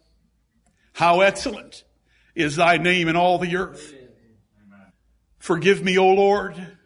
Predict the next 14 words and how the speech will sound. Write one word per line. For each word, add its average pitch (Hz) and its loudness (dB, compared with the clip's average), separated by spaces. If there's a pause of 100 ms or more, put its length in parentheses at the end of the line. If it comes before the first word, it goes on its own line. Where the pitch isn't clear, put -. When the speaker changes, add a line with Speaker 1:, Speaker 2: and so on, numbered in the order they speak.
Speaker 1:
my 147 0
sins 202 -2
and 190 -2
my 214 0
sinfulness, 180 -6 (960)
for 180 -4
I 175 2
am 175 0
the 170 0
least 202 -2 (540)
of 151 -8
all 185 0
your 170 -8
servants, - -14